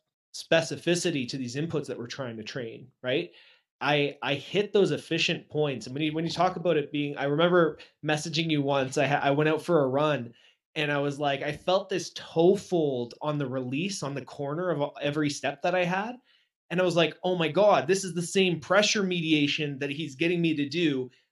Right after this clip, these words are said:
when he gets me to do those toe tuck rocker exercises." It was like,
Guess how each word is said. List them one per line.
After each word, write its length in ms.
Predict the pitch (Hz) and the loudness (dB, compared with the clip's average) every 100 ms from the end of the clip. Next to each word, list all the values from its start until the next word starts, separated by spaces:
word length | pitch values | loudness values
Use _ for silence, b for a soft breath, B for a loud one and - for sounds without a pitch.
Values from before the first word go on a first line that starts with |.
| _ | _
when 120 | 151 | -2
he 80 | 147 | 0
gets 200 | 160 160 | -2 -2
me 120 | 156 | -2
to 100 | 143 | -2
do 140 | 147 151 | -2 0
those 240 | 131 127 | -2 -4
toe 240 | - 160 | -4 0
tuck 320 | 156 156 147 139 | 0 -2 -4 -2
rocker 400 | 139 196 175 127 | -2 0 -2 -4
exercises." 840 | 123 135 - 123 113 117 - - _ _ _ - | -4 -10 -6 -6 -6 -10 -16 -20 _ _ _ -6
It 120 | 170 | -4
was 200 | 160 147 | -4 0
like, 300 | 156 135 | 0 0